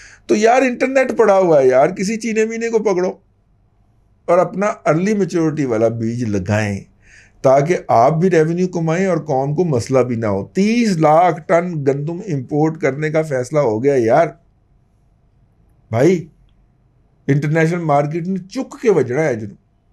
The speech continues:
कि एक मुल्क जो है वो गंदम की शॉर्टफॉल है उसमें और उसे तीस लाख टन गंदम चाहिए और आपको सस्ती नहीं मिलनी।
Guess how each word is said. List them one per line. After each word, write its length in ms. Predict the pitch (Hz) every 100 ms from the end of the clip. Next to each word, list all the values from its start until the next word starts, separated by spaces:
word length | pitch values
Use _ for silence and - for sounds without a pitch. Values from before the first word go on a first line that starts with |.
| _ _ _ _ _ _ -
कि 80 | 147
एक 140 | 156
मुल्क 300 | 160 156 156
जो 160 | 160 151
है 180 | 165
वो 140 | 180 156
गंदम 380 | 131 135 147 151
की 280 | 147 156
शॉर्टफॉल 560 | 151 - 117 - 156 151
है 100 | 151
उसमें 400 | 151 175 220 233 - - - - _ -
और 220 | 165 165
उसे 160 | 175
तीस 460 | 180 196 208 220 190
लाख 420 | 170 170 175 -
टन 200 | 185 185
गंदम 520 | 160 131 139 156 175 165
चाहिए 680 | - 175 170 180 165 95 - _ _ _ _ _ _ _ _ _ _ _ _ _ _ _ _ _ _ _ _ _ _ _ _ _ -
और 100 | 131
आपको 260 | 139 156
सस्ती 320 | 151 143 - 165
नहीं 120 | 165
मिलनी। 260 | 117 92